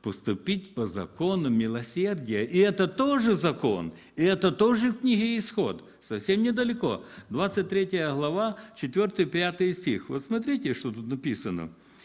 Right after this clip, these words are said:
«Если найдешь вола врага твоего, или осла, или заблудившийся, приведи его к нему.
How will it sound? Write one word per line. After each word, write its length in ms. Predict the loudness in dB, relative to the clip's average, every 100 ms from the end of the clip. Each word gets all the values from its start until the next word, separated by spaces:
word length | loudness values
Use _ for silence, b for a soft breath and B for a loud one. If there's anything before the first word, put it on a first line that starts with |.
| B B
«Если 540 | -4 2 2 2 2 4
найдешь 600 | 4 4 4 2 2 0
вола 440 | 0 2 2 0
врага 680 | 2 2 0 0 0 2 0
твоего, 600 | 0 0 2 2 2 0
или 240 | 2 2 2
осла, 640 | 2 -2 -4 -2 0 0
или 240 | 0 -2 0
заблудившийся, 1120 | 0 -2 0 0 0 0 0 -2 -4 -2 -4
приведи 880 | -2 -2 0 0 0 0 0 -2 B B B
его 340 | 0 2 2 0
к 120 | 0
нему. 440 | 2 2 0 -6